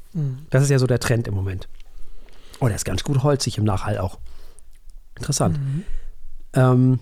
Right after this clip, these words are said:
Speaker 2: dieses hier ist, ja, Holz, breitschultrig, voll, voluminös.
Speaker 1: Mhm. Ja.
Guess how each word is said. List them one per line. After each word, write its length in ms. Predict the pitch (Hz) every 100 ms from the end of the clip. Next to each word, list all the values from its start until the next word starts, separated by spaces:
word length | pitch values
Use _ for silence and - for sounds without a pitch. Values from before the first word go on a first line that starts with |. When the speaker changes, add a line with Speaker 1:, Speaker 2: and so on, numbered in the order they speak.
| -
Speaker 2:
dieses 300 | 185 240 180
hier 200 | 151 127
ist, 400 | 117 - - - - - - -
ja, 260 | - 90 87 -
Holz, 760 | - 147 151 156 - - - - - - - - - - - - - - -
breitschultrig, 1160 | - 123 139 135 - 135 127 131 127 - - - - - - - -
voll, 640 | - - 139 135 131 123 -
voluminös. 960 | 135 127 131 131 139 143 156 - - - - - - - - -
Speaker 1:
Mhm. 300 | 165 139 147 143 - - - - - - -
Ja. 60 | -